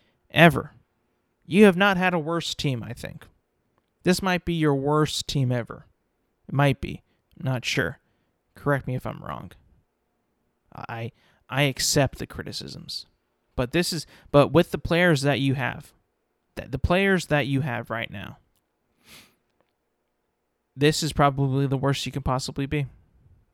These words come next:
The worst that anybody's ever thought. And I remember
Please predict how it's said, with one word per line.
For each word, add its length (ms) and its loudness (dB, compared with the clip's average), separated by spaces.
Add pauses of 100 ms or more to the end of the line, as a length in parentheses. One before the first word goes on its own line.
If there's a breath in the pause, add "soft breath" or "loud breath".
(400)
The 120 2
worst 560 0 (180)
that 180 2
anybody's 480 0
ever 200 -4
thought. 260 -6 (300 loud breath)
And 80 0
I 40 4
remember 600 2